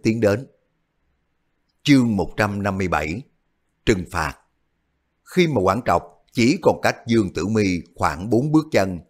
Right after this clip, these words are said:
Dương Tử Mi thoáng nhếch mép, tay đã bắt ấn để dẫn âm sát khí đến. Sau đó, cô mới nhắm thẳng vào đầu gối của Quảng Trọc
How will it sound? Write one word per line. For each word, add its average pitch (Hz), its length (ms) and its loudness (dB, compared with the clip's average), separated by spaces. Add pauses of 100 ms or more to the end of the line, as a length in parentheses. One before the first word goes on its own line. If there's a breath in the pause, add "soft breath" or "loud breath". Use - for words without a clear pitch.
(280)
Dương 170 300 -2
Tử 92 140 -2
Mi 104 320 0 (100)
thoáng 92 300 0
nhếch 110 220 -2
mép, 104 220 -4 (560)
tay 98 280 0
đã 92 100 -2
bắt 110 220 -2
ấn 139 340 -2 (120)
để 107 180 2
dẫn 113 420 -2
âm 101 240 -4
sát - 200 -6
khí 101 160 -4
đến. 107 300 -2 (560)
Sau 98 300 0
đó, 120 340 2 (260)
cô 170 120 6
mới 160 120 0
nhắm 175 220 -4
thẳng 123 280 -4
vào 90 200 4
đầu 87 180 2
gối 95 280 2
của 139 80 -2
Quảng 92 220 0
Trọc 80 180 0